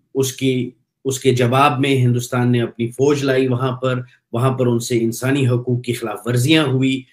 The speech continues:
हिंदुस्तान ने वहां पर mismanagement की, mishandling की, इन सब पे तो मतलब, अ, there is no denying on that। But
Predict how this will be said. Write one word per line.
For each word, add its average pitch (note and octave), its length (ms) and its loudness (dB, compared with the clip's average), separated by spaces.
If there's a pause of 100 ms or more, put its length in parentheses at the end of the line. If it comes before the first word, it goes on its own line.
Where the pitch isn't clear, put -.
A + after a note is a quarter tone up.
(360)
हिंदुस्तान C3 560 2
ने B2+ 120 4
वहां A#2+ 300 0
पर A#2 360 -6 (180)
mismanagement C#3+ 800 2
की, B2+ 340 0
mishandling D3+ 800 0
की, D#3 260 -8 (380)
इन C4 160 6
सब A#3+ 260 2 (140)
पे A#3 120 4
तो A3 360 4
मतलब, F3 480 0
अ, C#3 400 -2
there E3+ 160 6
is G3+ 100 6
no E3+ 120 4
denying C#3+ 400 6
on G2+ 120 -4
that। A#2 180 -4 (840)
But E3 120 4